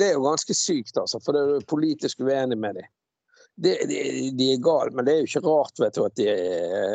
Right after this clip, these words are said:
at de har, eh, ingen stemmer.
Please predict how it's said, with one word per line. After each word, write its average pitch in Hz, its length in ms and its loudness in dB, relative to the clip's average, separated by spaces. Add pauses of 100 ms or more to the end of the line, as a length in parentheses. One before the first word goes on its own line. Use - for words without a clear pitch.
(260)
at - 240 -2
de - 120 2
har, 131 400 2 (1000)
eh, - 280 0
ingen 147 340 2
stemmer. 95 480 -2